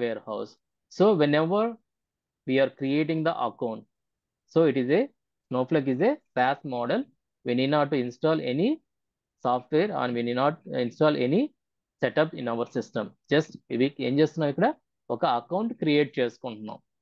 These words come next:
అకౌంట్ క్రియేట్ చేసుకుంటున్నాం అంటే కనుక మనకి ఇక్కడ అకౌంట్ క్రియేట్ చేసుకునేటప్పుడు, so it will ask that which cloud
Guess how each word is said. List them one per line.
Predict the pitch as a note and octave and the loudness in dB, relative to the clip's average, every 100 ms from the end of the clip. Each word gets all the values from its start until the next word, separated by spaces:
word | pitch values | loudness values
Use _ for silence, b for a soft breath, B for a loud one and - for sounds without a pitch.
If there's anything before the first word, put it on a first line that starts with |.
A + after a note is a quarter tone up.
| _ _ - | _ _ -2
అకౌంట్ | B2 F#3 G3+ F#3+ | 2 2 2 2
క్రియేట్ | F#3+ F#3+ F3+ | 4 4 4
చేసుకుంటున్నాం | F3+ - F3 D3+ D#3 D#3 D3+ | 0 0 -4 -2 -2 0 0
అంటే | C#3+ D3 | 0 0
కనుక | C#3+ C#3+ | 0 0
మనకి | B2+ A#2+ - | 0 -2 -4
ఇక్కడ | G#2+ B2 G#3+ - _ b b _ C3 | -2 0 -2 -6 _ b b _ -2
అకౌంట్ | F3+ F#3+ F#3 | 2 0 2
క్రియేట్ | F3+ E3+ D#3 | 4 4 4
చేసుకునేటప్పుడు, | D#3 D#3+ C3+ C3+ A#2+ E3 C#4 _ _ _ | 2 0 0 0 0 -2 -2 _ _ _
so | C#3+ F3 A3 - _ - | 0 0 -2 -10 _ -6
it | B2 | -2
will | A#2+ C3 | -2 0
ask | B2+ D3 D3+ | -2 -4 -4
that | D3 G#3 _ _ _ _ _ _ _ _ B2 | -4 -4 _ _ _ _ _ _ _ _ -2
which | C#3+ - - _ _ _ _ _ _ | -2 -2 -14 _ _ _ _ _ _
cloud | - C3 E3 | 0 2 0